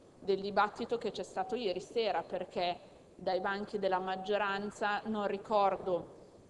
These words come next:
chi, eh, l'abbia detto, forse la consigliera Iosa, ma non vorrei sbagliare, quando si diceva: "Ah, si tratta di chiedere uno sforzo a tutti in città". Quindi è vero,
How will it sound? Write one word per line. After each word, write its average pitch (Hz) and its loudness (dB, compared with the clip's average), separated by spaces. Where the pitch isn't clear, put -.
chi, 214 -2
eh, 180 0
l'abbia 190 2
detto, 190 2
forse - -4
la 196 0
consigliera 190 -4
Iosa, 196 0
ma 196 0
non 185 -2
vorrei 180 -2
sbagliare, 185 2
quando 196 0
si 196 -4
diceva: 208 2
"Ah, 226 0
si 226 -10
tratta 208 0
di 214 -4
chiedere 208 4
uno 208 0
sforzo 208 2
a 208 2
tutti 208 -6
in 190 -2
città". 185 0
Quindi 202 -2
è 202 2
vero, 214 2